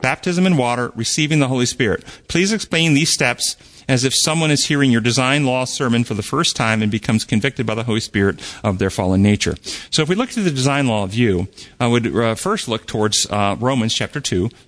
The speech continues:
starting verse twelve, which says, "Those who have not heard the law, the scriptures, but do by think, by nature the things contained in the law,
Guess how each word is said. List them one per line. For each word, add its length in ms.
starting 260
verse 200
twelve, 420
which 160
says, 160
"Those 320
who 100
have 100
not 220
heard 240
the 80
law, 380
the 140
scriptures, 720
but 120
do 100
by 120
think, 220
by 120
nature 320
the 80
things 280
contained 420
in 100
the 80
law, 420